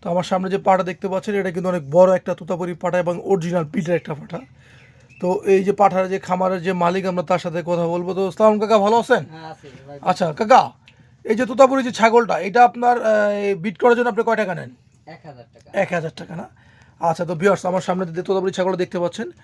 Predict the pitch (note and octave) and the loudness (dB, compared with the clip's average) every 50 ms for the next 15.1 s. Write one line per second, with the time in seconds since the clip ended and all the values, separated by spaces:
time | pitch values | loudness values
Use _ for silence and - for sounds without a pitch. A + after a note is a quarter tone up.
0 | _ _ _ _ _ _ _ _ - F3+ E3 G3+ E3+ F#3+ F3+ F#3 G#3 E3 F3 F3+ | _ _ _ _ _ _ _ _ -10 -4 -4 -2 -2 -2 -2 -2 -2 -2 -2 -6
1 | - - G3 F#3 F#3+ E3 G3+ G#3 G#3+ G3 E3 - D#3 D#3 D3+ - F3 D3 D#3 D3+ | -6 -4 -4 -4 -2 -2 -2 -2 -2 -2 -4 -4 -8 -8 -8 -8 -10 -8 -8 -8
2 | D3+ D3+ D3+ C#3+ - - F3 F#3+ F#3+ F3+ F#3 F3+ E3+ C#3 C3+ D#3+ F3+ F#3 F3 E3 | -8 -8 -8 -10 -8 -6 -4 -2 -2 -2 -2 -4 -4 -4 0 0 2 2 2 -2
3 | - - - - D#3+ D3 F#3 - - - _ _ - - - _ _ _ - F#3 | -4 -10 -10 -10 -8 -6 -6 -6 -6 -8 _ _ -20 -20 -20 _ _ _ -6 -4
4 | F3+ F#3+ G3 G3 F#3+ - G#3 G3 F#3 - G#3 G3 G3+ G3 G3 G3 F#3+ G3+ G3 F#3+ | -2 0 2 2 2 4 4 2 4 2 0 0 0 -2 -2 -2 -2 -2 0 0
5 | G3 G3 - G3+ F#3+ F#3+ - A#3+ A3+ G#3+ F#3+ E3 F#3+ G3 E3 F3+ F#3+ F3 F3+ E3 | -2 -2 -2 -4 -4 -4 -4 -2 -2 -2 0 0 0 0 0 -2 -4 -4 -4 -6
6 | F3 D#3+ F#3 F3 - - F#3 F3 E3 E3 - _ _ _ _ _ _ _ - _ | -4 -4 -4 -4 -4 -4 -6 -6 -6 -8 -12 _ _ _ _ _ _ _ -20 _
7 | _ _ _ _ _ _ _ - G3+ G3 G3 G3 F#3+ - G#3 F#3+ F#3+ F#3+ F3+ - | _ _ _ _ _ _ _ -2 2 2 2 2 2 0 0 0 2 0 -2 -2
8 | - F#3+ F3 E3+ D3 B2 G#2+ - - F#2+ - _ _ _ _ _ _ _ _ _ | -4 -6 -6 -6 -6 -8 -8 -10 -14 -20 -20 _ _ _ _ _ _ _ _ _
9 | _ _ _ _ _ _ _ E3 F3 F3+ E3+ F#3 F3+ F#3 G3 G3+ F#3+ G#3+ A3 G#3+ | _ _ _ _ _ _ _ -4 -2 0 2 0 0 2 2 4 6 6 4 4
10 | G#3 - A3 G#3+ F#3 F#3 G3+ G3 D#3 C#3 G3 F#3+ - - A3 B3 F#4 F#4+ - _ | 4 2 2 0 2 2 0 0 2 4 4 4 4 0 -4 -8 -8 -10 -14 _
11 | _ _ _ _ - - G#3+ A#3 A3+ A#3+ A#3+ A3+ F#3 F#3+ G#3+ G3+ F#3+ F#3 E3 - | _ _ _ _ 0 0 2 6 8 8 8 8 6 4 0 -2 -2 -2 -2 -6
12 | F#3 E3 F3 E3+ D#3+ - - F3 E3+ D#3 C3+ E3 D#3 - - G#3 D4 - _ _ | -6 -4 -4 -6 -8 -8 -8 -8 -8 -6 -6 -6 -6 -6 -10 -14 -16 -16 _ _
13 | _ _ _ _ F#3+ G3 G3 D#3 G3+ G#3 - C4+ A#3+ G3+ C4 B3+ A3+ B3+ B3+ A3+ | _ _ _ _ 0 0 4 6 6 4 4 2 0 0 0 0 4 4 4 4
14 | - A3 A3+ G#3+ G3+ G#3+ A3+ A3 C4 C4 - A#3+ A3+ - G#3 G3+ F#3+ E3+ D#3 C#3 | 4 0 -4 -2 0 0 -2 4 4 4 4 4 0 0 0 0 0 0 -4 -8
15 | A#2+ | -12